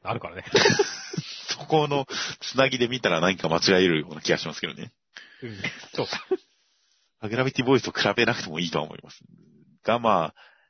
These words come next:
Speaker 2: でもやっぱり奇跡的に何かネタかぶりとか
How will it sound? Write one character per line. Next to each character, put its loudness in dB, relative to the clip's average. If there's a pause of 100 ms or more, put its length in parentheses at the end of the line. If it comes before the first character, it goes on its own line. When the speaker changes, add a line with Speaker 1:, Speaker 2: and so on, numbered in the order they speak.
(320)
Speaker 2:
で -10
も -12
や -8
っ -10
ぱ -2
り -8
奇 -2
跡 -2
的 -16
に -14
何 -4
か -4 (800)
ネ 2
タ 4
か 2
ぶ -8
り -12
と -18
か -20